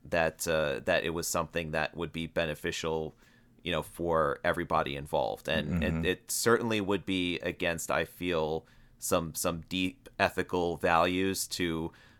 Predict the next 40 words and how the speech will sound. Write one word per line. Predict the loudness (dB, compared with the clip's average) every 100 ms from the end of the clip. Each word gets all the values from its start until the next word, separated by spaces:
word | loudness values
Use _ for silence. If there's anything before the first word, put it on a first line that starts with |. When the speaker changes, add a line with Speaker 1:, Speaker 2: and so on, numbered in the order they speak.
| -2
Speaker 1:
just | 0 0 0
write | 4 4 4
off | 6 8 6 2 -12 -20 _ _ -2
a | 0
group | 0 -2
of | -2 -4
people, | -4 -2 2 2 2 0
like, | 0 0
like | 0 0 0
a | -2
brand | 0 2 2 2
or, | 0 0
or | 0
company, | -2 -2 -2 -2 -2 -4 -10 -20 -20 _ -4
uh, | -2 0
especially | -2 2 2 2 0 0
if | -2 -2 -8
they | -2 0 2
are, | 4 4 6 4 2 -2 -10 _ _ _ -20 _
you | -6
know, | -2
showing | 2 4 4 2
themselves | 0 2 2
as | 0 -4
being | -2 0 -2 -2
a, | 0 2 0
a, | -2 -2
as | -2 -2
being | 0 -2 -2 -2
some, | 0 2 0 -2
uh, | -4 -2
people | -4 0 2
that | 2
we, | 2 -4 -4 -6 -10 _ _ _ -8
uh, | -4
like, | 2 2 0
have | 2 2
the | 2
same | -2 -2 2
values | 2 2 0 -6 -8